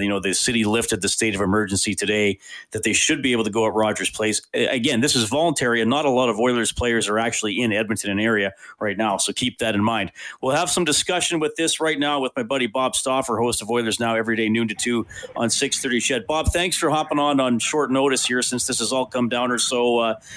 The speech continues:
i-, in the last hour. So like I said, it, it is a small step, step forward, and we'll see what each individual team does in its market,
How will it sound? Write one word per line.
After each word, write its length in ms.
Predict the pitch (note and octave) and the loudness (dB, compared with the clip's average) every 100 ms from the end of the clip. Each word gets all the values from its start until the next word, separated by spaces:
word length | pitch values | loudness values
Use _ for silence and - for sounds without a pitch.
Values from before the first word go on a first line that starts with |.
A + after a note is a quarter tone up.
| - - | -10 -6
i-, 140 | B2+ | -2
in 160 | C#3+ C3+ | 2 2
the 80 | A#2+ | 2
last 400 | C3 C3 A#2+ C3+ | 0 0 0 0
hour. 280 | B2+ A2 | 0 2
So 160 | G#2+ D3+ | 2 2
like 180 | F3+ F3+ | 2 2
I 60 | |
said, 260 | D3+ E3 C#3 | 2 2 2
it, 160 | D#3 E3 | 0 0
it 140 | C#3+ | 0
is 180 | E3+ F3+ | 2 2
a 60 | E3+ | 0
small 420 | - D#3 E3 D#3+ | 0 0 0 0
step, 320 | - D#3+ D#3+ | 0 -2 -2
step 280 | - D#3+ D3 | -2 -2 -4
forward, 420 | - D3 D3+ D3+ | 0 2 4 4
and 80 | C#3 | 2
we'll 100 | B2 | 0
see 200 | - D#3 | 0 0
what 160 | C#3 | 2
each 200 | D3 C#3+ | 0 0
individual 540 | D3+ C3+ B2+ C3+ C3 A#2+ | 0 0 0 -2 -2 -4
team 300 | - C3+ A#2+ | -2 -2 0
does 420 | C3 B2+ A#2 - - - - | 0 0 -2 -4 -10 -20 -6
in 100 | C3+ | -2
its 220 | A#2+ - | 0 0
market, 440 | A#2 B2+ D3+ E3 | 0 0 0 -2